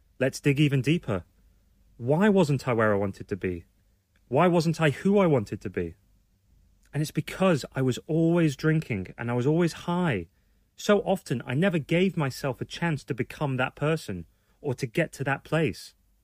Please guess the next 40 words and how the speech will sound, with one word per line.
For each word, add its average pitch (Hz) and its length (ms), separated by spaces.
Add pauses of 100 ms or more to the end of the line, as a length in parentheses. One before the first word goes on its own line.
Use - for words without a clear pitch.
(420)
I 135 60
realized 160 480
that 143 120
I 131 80
was 120 160
drinking 151 600 (360)
because 139 300 (100)
deep 180 240
down, 147 500 (280)
I'm 139 120
unhappy 139 640 (380)
with 127 160
who 165 180
I 156 140
am 117 340 (360)
because 143 380
I'm 117 160
drinking. 107 480 (460)
It 156 100
was 143 140
a 123 80
vicious 139 400
circle. 135 560 (720)
And 147 120
before 196 320
I 185 40
realized 170 520
that 120 80
it's 123 160
a 110 40
vicious 110 300
circle, 107 440
there's 120 160
no 160 180
way 156 180
to 139 140
break 143 240
free 175 240
from 120 220
it. 92 140